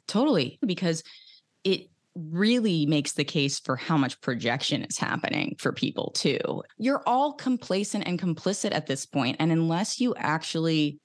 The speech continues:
to your point, whether it's leaving a religion or trying to not be corrupt amidst a very corrupt system, like,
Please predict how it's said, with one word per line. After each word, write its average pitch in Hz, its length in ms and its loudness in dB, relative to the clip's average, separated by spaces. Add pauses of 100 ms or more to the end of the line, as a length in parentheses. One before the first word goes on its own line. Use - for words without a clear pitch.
(540)
to - 120 -2
your 185 80 2
point, 185 360 -2
whether 156 220 2
it's - 200 0
leaving 165 260 2
a 170 60 2
religion 156 540 0
or 135 280 -2 (220)
trying 170 320 2
to 156 120 0
not 147 280 2
be 170 80 0
corrupt 139 440 -2
amidst 123 300 0
a 147 60 4
very 151 320 0
corrupt - 300 -4
system, 147 500 0 (320)
like, - 180 -8